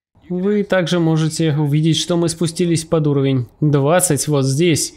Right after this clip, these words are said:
всего пару недель назад. И если вы вернетесь к девятнадцатому, вы увидите, что это также происходило на этих фитилях вниз. До консолидации, которая длилась какое-то время, и установки еще одного уменьшенного минимума.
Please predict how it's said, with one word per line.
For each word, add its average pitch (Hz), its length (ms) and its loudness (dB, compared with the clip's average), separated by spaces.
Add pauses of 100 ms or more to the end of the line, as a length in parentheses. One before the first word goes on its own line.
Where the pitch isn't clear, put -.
всего 208 300 0
пару 202 180 0
недель 156 340 2
назад. 123 380 0 (920)
И 208 100 0
если 196 580 2
вы 143 180 0
вернетесь 139 420 0
к 135 40 -2
девятнадцатому, 156 760 0
вы 175 180 0
увидите, 196 480 -2
что - 180 -2
это 190 160 -4
также 147 260 -2
происходило 147 640 0
на 147 160 2
этих 131 220 -2
фитилях 131 440 -2
вниз. 135 480 -2 (240)
До 180 720 0
консолидации, 160 920 0
которая 139 320 -2
длилась 131 240 0
какое-то 151 340 0
время, 190 560 0
и 208 80 -4
установки 170 800 0
еще 165 260 0
одного 156 240 2
уменьшенного 156 460 2
минимума. 127 560 2